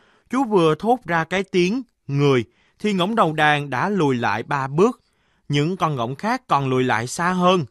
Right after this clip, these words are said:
Và tất cả đàn ngỗng đều vươn cổ rít lên, dữ tợn.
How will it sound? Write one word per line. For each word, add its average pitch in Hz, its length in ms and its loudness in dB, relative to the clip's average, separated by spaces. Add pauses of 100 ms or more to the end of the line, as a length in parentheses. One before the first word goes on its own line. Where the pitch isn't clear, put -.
(640)
Và 196 120 0
tất - 240 -6
cả 160 140 2
đàn 175 220 -2
ngỗng 143 280 -2
đều 143 200 0
vươn 185 280 -2
cổ 120 320 -4
rít 220 200 -10
lên, 147 280 2 (220)
dữ 127 300 -2
tợn. 123 260 0